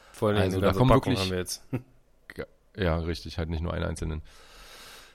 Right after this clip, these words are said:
Speaker 2: Ja, da kommen wirklich richtig geile Sachen. Also
Speaker 1: Ja.
Speaker 2: Kalender wird, wird super. Äh,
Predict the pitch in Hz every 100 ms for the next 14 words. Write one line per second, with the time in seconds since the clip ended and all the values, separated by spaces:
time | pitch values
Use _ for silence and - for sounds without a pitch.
0 | - 123 113 123 123 127 131 131 117 95
1 | 113 95 85 82 - - - 104 104 113
2 | 107 - - - - 101 107 120 104 117
3 | - - - 104 101 127 156 120 - -
4 | - 117 117 117